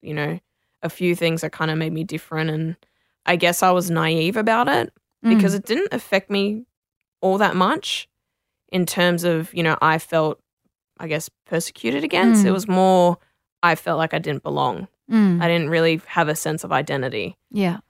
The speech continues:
Speaker 1: And that was just probably more confusion rather than, you know, sadness or anything like that.
Speaker 2: Let's talk about sport.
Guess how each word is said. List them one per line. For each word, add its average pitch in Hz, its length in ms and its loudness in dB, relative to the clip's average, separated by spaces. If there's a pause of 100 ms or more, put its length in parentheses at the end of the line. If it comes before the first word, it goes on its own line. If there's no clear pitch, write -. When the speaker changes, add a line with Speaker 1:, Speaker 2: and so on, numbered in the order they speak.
Speaker 1:
And 170 140 0
that 160 100 4
was 170 220 0
just 160 160 -6
probably 170 240 -2
more 156 240 -2
confusion 156 720 -6
rather 147 300 -2
than, 151 360 -8 (340)
you 170 140 -8
know, 147 240 -2
sadness 151 640 -4
or - 60 -10
anything 165 320 -8
like - 180 -8
that. - 280 -6 (440)
Speaker 2:
Let's 233 200 -4
talk 294 100 0
about 247 240 2
sport. - 500 -4